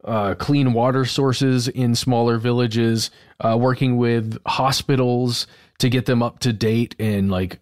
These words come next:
updated, and orphanages even. This is all according to that same person that, that we were quoting here, um, Lieutenant William D. Rose. And they're also working with outreach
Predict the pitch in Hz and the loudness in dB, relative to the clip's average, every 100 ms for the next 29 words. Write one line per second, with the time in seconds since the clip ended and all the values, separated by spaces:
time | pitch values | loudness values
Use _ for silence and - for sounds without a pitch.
0 | - 120 - 120 117 127 139 131 - - | -4 -4 0 0 2 2 0 -4 -10 -14
1 | - 123 - 147 151 151 160 151 151 160 | -4 -2 0 0 0 0 0 2 2 2
2 | 151 143 151 156 156 139 143 139 156 170 | 0 0 -2 0 0 0 -2 0 0 0
3 | 143 151 156 123 120 117 110 - 123 113 | 0 0 0 0 0 -2 -2 -2 0 0
4 | 123 113 120 110 107 104 107 110 101 98 | 0 -2 0 0 -2 -4 -2 0 0 -2
5 | - 120 117 101 - 131 117 110 104 101 | -4 0 0 0 0 0 2 0 0 -2
6 | 95 - 95 92 90 87 _ _ _ - | -2 -2 -2 0 -2 -4 _ _ _ -2
7 | 139 123 131 120 123 117 110 104 104 110 | 0 2 0 0 0 0 0 0 0 2
8 | 117 104 92 - - - - - - 120 | 2 0 -2 -6 -10 -20 -18 -10 -2 0
9 | 117 113 107 - - 139 147 - 139 135 | 2 0 -4 -4 -2 0 2 0 0 0
10 | 139 135 127 117 117 131 131 117 95 - | 0 0 2 0 0 -2 -2 -4 -4 -6
11 | - | -8